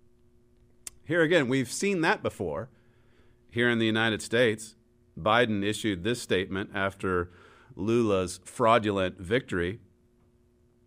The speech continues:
He said that the, "I send my congratulations to Lula da Silva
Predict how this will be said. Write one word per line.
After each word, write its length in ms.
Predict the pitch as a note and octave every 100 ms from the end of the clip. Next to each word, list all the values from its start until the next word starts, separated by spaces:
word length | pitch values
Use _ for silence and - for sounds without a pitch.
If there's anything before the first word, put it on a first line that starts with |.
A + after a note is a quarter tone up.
| _ _ - _
He 160 | - A2+
said 300 | A#2+ A#2+ G2+
that 220 | G#2 -
the, 380 | G#2+ G2 F2+ F2+ - _ _ _ _
"I 120 | A#2+
send 300 | B2 - G#3
my 160 | F#3 D3+
congratulations 1000 | - C3 B2+ D3+ D#3 D3 C#3+ D3+ E3 C#3
to 120 | - A#2
Lula 400 | B2+ F3 F3 C#3
da 100 | C3
Silva 540 | - C#3+ A#2+ A#2+ A#2+